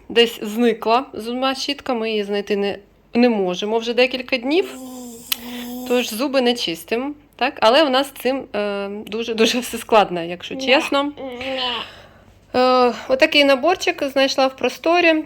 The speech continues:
Speaker 1: Тут була зубна паста і в подарунок щітка. Тут, правда, написано від двох, двох років.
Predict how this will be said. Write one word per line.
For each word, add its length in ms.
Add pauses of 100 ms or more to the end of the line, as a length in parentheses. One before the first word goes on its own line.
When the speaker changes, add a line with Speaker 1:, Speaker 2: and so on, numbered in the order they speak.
Speaker 1:
Тут 180
була 300
зубна 300
паста 400
і 180
в 40
подарунок 540
щітка. 440 (160)
Тут, 160
правда, 240
написано 360
від 100
двох, 400
двох 360
років. 460